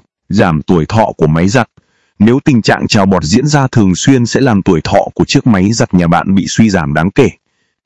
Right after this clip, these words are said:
Vỏ máy giặt bị rỉ sét, bột giặt vốn là chất tẩy rửa. Vì vậy khi để bọt bám vào lâu ngày sẽ dẫn đến vỏ máy bị rỉ sét, gây ra chập điện. Trường hợp nguồn điện nằm ở dưới thấp và khi trào bọt sẽ thấm vào bên trong nguồn điện,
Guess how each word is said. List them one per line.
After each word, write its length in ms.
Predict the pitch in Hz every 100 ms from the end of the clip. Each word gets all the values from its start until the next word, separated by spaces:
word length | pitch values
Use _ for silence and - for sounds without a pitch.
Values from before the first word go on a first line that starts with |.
| -
Vỏ 220 | 82 78
máy 220 | 71 82
giặt 160 | - 104
bị 180 | 92 82
rỉ 180 | 87 78
sét, 260 | - 156 - _ _ _ -
bột 200 | 101 82
giặt 180 | 101 -
vốn 400 | 82 90 104 185
là 80 | 170
chất 220 | - 170
tẩy 140 | 117 87
rửa. 360 | 82 95 71 _ _ _ _ -
Vì 200 | 90 95
vậy 280 | 104 - -
khi 160 | 147
để 120 | 113
bọt 180 | 90 87 -
bám 280 | 87 98
vào 140 | 147 117
lâu 160 | 107
ngày 340 | 113 107 92 - _
sẽ 200 | - 113
dẫn 220 | 113 127
đến 160 | 101 104
vỏ 220 | 101 76
máy 280 | 73 76 101
bị 140 | 135 -
rỉ 200 | 170 78
sét, 260 | - 139 - _ _
gây 220 | 101 120 127
ra 100 | 135
chập 220 | 135 -
điện. 240 | 101 - - _ _ _ _
Trường 220 | - 90
hợp 180 | 92 87
nguồn 260 | 92 82
điện 200 | 80 98 -
nằm 340 | 85 85 78
ở 180 | 78 76
dưới 220 | 82 92
thấp 200 | 156 233 _ _ _ _ -
và 120 | 87
khi 300 | - 135 127
trào 180 | 117 87
bọt 220 | 87 78
sẽ 140 | - -
thấm 220 | 95 101
vào 120 | 110
bên 200 | 95 107
trong 220 | 113 110
nguồn 200 | 92 78
điện, 220 | 85 101